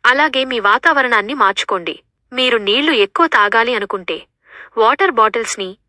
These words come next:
ఇంటి నిండా మీ కళ్లకు కనిపించేలా పెట్టండి. పుస్తకం చదవాలి అనుకుంటే పుస్తకాన్ని దిండు కింద దాచకుండా బెడ్ మీద పెట్టండి. మంచి అలవాటును ప్రారంభించడానికి కావలసిన వస్తువులను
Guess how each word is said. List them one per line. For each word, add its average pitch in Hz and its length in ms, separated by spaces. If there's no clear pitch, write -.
ఇంటి 277 240
నిండా 302 280
మీ 254 160
కళ్లకు 220 380
కనిపించేలా 214 640
పెట్టండి. 185 500
పుస్తకం 370 380
చదవాలి 262 500
అనుకుంటే 208 560
పుస్తకాన్ని 233 680
దిండు 254 280
కింద 262 220
దాచకుండా 196 800
బెడ్ 240 260
మీద 294 120
పెట్టండి. 214 560
మంచి 294 340
అలవాటును 269 520
ప్రారంభించడానికి 233 920
కావలసిన 214 520
వస్తువులను 220 680